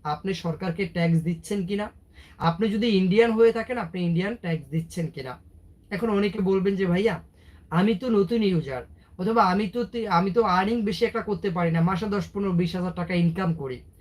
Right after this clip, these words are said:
আমি কি করে ট্যাক্স প্রদান করব?" হ্যাঁ, আপনার জিরো টলারেন্স রয়েছে। আপনি যদি তিন লক্ষ টাকার অধিক, যেমন বাংলাদেশের জন্য তিন লক্ষ টাকার অধিক যদি আপনি আর্ন করতে পারেন,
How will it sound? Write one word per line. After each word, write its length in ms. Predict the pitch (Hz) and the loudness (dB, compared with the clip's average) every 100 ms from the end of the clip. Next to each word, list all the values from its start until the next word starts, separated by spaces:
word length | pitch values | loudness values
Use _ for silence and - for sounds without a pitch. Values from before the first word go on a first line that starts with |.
| - - | -20 -4
আমি 180 | 185 254 | 0 0
কি 180 | 240 247 | -2 0
করে 200 | 247 180 | 4 4
ট্যাক্স 400 | 196 175 - - | 2 -4 -6 -6
প্রদান 300 | 165 151 143 | -4 -4 -6
করব?" 360 | 135 127 123 127 - - - | -8 -10 -10 -12 -16 -20 -6
হ্যাঁ, 180 | 156 127 - - - - - | -6 -6 -12 -20 -20 -12 -2
আপনার 520 | 185 180 220 254 165 | 0 2 2 2 2
জিরো 320 | 151 190 226 | 2 4 4
টলারেন্স 560 | 233 202 190 180 165 160 | 4 2 2 -2 -2 0
রয়েছে। 380 | 170 170 247 | 0 0 -2
আপনি 320 | 220 165 180 208 | 0 -2 -4 -6
যদি 240 | 214 240 | -4 -4
তিন 260 | 175 190 180 | -4 -2 0
লক্ষ 240 | 170 202 | -2 -4
টাকার 300 | 214 208 208 | -4 -2 2
অধিক, 280 | 170 185 190 | 2 2 0
যেমন 180 | 196 180 | 0 0
বাংলাদেশের 560 | 147 165 180 185 226 165 | 0 0 0 -2 -2 0
জন্য 400 | 165 160 220 - - - - - | 0 2 -2 -4 -18 -20 -20 -4
তিন 180 | 220 208 | 0 2
লক্ষ 300 | 202 - 233 | 0 2 2
টাকার 280 | 233 247 214 | 2 2 2
অধিক 300 | 185 220 208 | 2 0 -2
যদি 200 | 220 202 | 0 0
আপনি 200 | 170 175 | 0 0
আর্ন 300 | 160 202 233 | 2 2 -2
করতে 280 | 208 185 | -4 -6
পারেন, 300 | 156 151 196 | -4 -2 -2